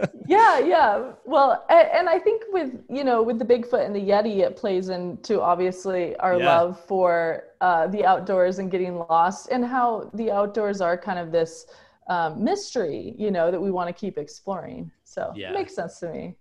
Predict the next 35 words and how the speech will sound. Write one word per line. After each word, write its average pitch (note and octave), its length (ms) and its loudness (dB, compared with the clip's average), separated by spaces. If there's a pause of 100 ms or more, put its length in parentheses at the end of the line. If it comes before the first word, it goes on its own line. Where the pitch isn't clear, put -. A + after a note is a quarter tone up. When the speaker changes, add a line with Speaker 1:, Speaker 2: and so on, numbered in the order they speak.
(180)
Speaker 2:
Oh A3 160 -6
man, F#2+ 320 -12
I G2+ 100 -10
love G2+ 240 -8
it. G#2 180 -8
All D3 100 4
right. C#3 220 4
Last C3+ 280 2
thing E3 100 2
I D3 40 2
wanna C3 200 0
talk A2 280 -6
to B2+ 40 -10
you B2 60 -4
about G#2+ 200 -4
real G#2 180 -6
quick. G#2+ 340 -8 (360)
Uh, A2+ 420 2 (380)
you E3+ 680 6 (500)
tweeted F3 380 4
something, D3+ 340 2
I C#3 80 2
think G#3 220 2
maybe D3+ 260 6
this C3 240 0
actually B2 400 0
brought A2 220 0
up A2 140 -2
the A2 160 -4
ambition G#2+ 440 -8
idea G2+ 240 -6
in G2+ 80 -10
my F#2 120 -10
mind, G2+ 440 -8
but, G#2 300 -6